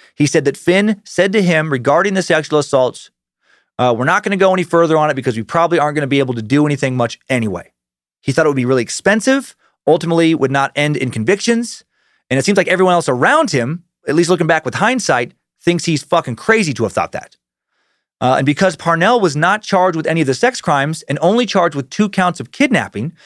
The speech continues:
and because at the time in California, it has changed since, the maximum sentence for kidnapping was seven years, and both kidnapping charges would run concurrently instead of consecutively, this motherfucker was only sentenced to prison for seven years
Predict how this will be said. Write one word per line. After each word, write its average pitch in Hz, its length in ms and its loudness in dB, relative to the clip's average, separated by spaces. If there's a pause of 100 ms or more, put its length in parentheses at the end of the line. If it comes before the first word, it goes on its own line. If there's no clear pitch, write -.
(220)
and 147 100 0
because 165 240 0
at 147 80 -4
the 135 80 -2
time 254 480 0
in 233 80 0
California, 127 640 0
it 120 60 -8
has 120 100 -6
changed 151 380 -2
since, - 400 -2 (400)
the 139 120 2
maximum 196 680 0
sentence 190 360 -2
for 170 120 -2
kidnapping 165 480 0
was 123 120 -2
seven 185 360 0
years, 151 320 0 (240)
and 226 420 2
both 220 300 2
kidnapping 202 500 0
charges 151 340 0
would 147 200 0
run 165 240 0 (280)
concurrently 156 840 0
instead 208 380 0
of 240 80 -2
consecutively, 120 720 -4 (460)
this 170 160 2
motherfucker 180 1000 0 (200)
was 147 140 0
only 190 160 2
sentenced 202 380 -2
to 175 60 -2
prison 190 320 0
for 147 140 0
seven 220 640 0
years 202 580 0